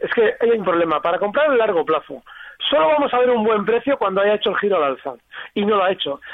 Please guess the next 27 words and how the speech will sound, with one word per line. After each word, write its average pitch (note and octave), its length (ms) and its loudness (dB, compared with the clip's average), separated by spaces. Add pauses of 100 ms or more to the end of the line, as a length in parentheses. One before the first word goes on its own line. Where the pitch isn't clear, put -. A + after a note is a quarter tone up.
(120)
Así F#3+ 200 -2
es A3+ 100 -4
que A3 300 0
ahora A#3 180 0
mismo F#3+ 340 0
el F#3 120 -2
mejor G#3 260 -2
precio F3 400 -2
de D3 160 -2
CaixaBank D#3+ 520 -2
para D3 180 -2
comprar D3+ 260 -2
a D#3 40 2
largo E3+ 220 -2
plazo F3+ 200 -4
es F3 60 -6
el F3 120 -8
siguiente. A#2 520 -8 (500)
CaixaBank A#3+ 480 0
continúa A3 420 0
descendiendo, C#3+ 640 0
llega F3+ 220 0
hasta E3+ 160 -4
vaya E3+ 160 2
usted F3+ 180 -4
a E3 60 -6
saber F3+ 260 -2